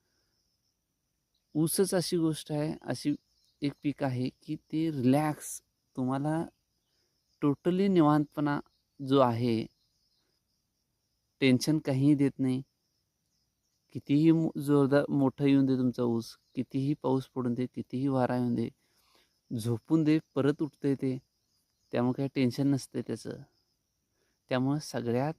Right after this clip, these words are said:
निवांत आणि रिलॅक्स पीक म्हटला तर ऊस. ऊसाला पर्याय नाही आहे शेतकरी मित्रांनो,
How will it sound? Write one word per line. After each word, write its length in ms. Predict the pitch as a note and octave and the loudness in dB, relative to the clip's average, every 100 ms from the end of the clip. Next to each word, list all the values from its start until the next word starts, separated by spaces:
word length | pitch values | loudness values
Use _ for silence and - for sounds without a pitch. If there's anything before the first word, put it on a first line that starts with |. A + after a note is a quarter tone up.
| D3 | -4
निवांत 540 | C3 B2+ C#3 C#3+ - | 0 2 0 -2 -4
आणि 200 | C#3+ D3 | -2 -2
रिलॅक्स 480 | C3 A2+ C3 - - - | -2 -2 -4 -6 -12 -12
पीक 200 | C3 C3 | -10 -8
म्हटला 400 | B2+ A#2+ B2 D3 _ _ _ _ _ _ _ _ _ _ | -8 -6 -8 -10 _ _ _ _ _ _ _ _ _ _
तर 120 | C#3 | -6
ऊस. 540 | - B2+ A#2+ - - - _ _ _ _ _ - | -4 -6 -8 -12 -18 -20 _ _ _ _ _ -8
ऊसाला 380 | A#2 - C3+ C#3+ - | -8 -6 -6 -6 -2
पर्याय 300 | C3+ B2+ C3 | 0 2 2
नाही 220 | C3 B2 | 2 2
आहे 120 | A2+ | 0
शेतकरी 380 | - - - A2+ | -4 -10 -10 -8
मित्रांनो, 400 | A2+ G2+ F#2+ - | -8 -10 -14 -18